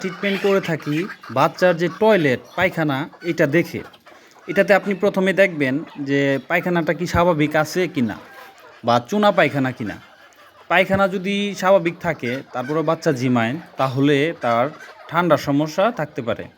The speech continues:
সেটার জন্য আপনি ডক্সিসাইক্লিন গ্রুপের ডক্সি প্যাড দিতে পারেন, ডক্সি অ্যাভেট দিতে পারেন, তাছাড়া ডি ভ্যাট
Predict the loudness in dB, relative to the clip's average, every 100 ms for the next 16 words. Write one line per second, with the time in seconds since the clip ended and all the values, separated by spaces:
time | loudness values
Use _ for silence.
0 | _ -20 -20 _ _ -4 2 6 6 4
1 | 2 0 -2 -2 -2 -2 0 0 0 0
2 | 0 4 2 2 0 0 -2 0 0 2
3 | 0 0 0 0 0 -2 0 2 2 0
4 | -2 -2 0 0 0 0 -2 -10 -20 -20
5 | -6 -4 2 4 4 4 0 -8 -10 -2
6 | 0 0 4 2